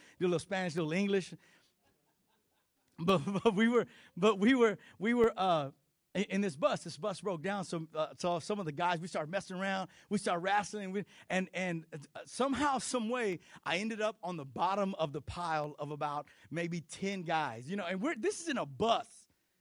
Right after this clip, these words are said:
And so I'm like, "Okay, guys, oh, get up, get up, get up." So I start screaming. And so guys start moving up, and I'm like, "Get off, get off." So there's this one guy that's still on top of me. His name is Charlie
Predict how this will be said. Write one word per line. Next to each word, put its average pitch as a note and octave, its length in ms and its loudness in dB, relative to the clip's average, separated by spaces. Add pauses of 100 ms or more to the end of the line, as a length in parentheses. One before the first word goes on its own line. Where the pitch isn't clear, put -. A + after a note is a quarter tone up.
(320)
And A3+ 120 2
so B3 160 0
I'm C#4 140 4
like, C4 180 6
"Okay, C#4+ 260 4
guys, E4+ 260 4
oh, F4+ 80 2
get F#4 160 6
up, F4+ 200 4
get F#4+ 120 2
up, F#4+ 180 2
get F#4+ 80 -2
up." F#4 140 6 (160)
So A#3+ 140 -4
I C4+ 60 -2
start C4 200 0
screaming. A#3+ 280 -2 (120)
And G#3+ 120 2
so A3 120 -4
guys A#3+ 260 -2
start B3+ 160 0
moving B3 260 -2
up, B3 140 -2
and A#3+ 80 -4
I'm B3 80 0
like, B3 160 -2
"Get D4+ 160 0
off, C#4 180 0
get D4+ 120 -4
off." C#4 160 0 (240)
So F#3+ 120 -6
there's C4 200 4
this E4+ 200 -6
one B3+ 240 -2
guy F#3+ 220 0
that's E3 160 -10
still A3 220 -4
on F#3 80 -8
top G3 160 -6
of F3 60 -16
me. E3 80 -8
His F3 120 -8
name F#3 160 -8
is E3 100 -12
Charlie A3+ 680 -6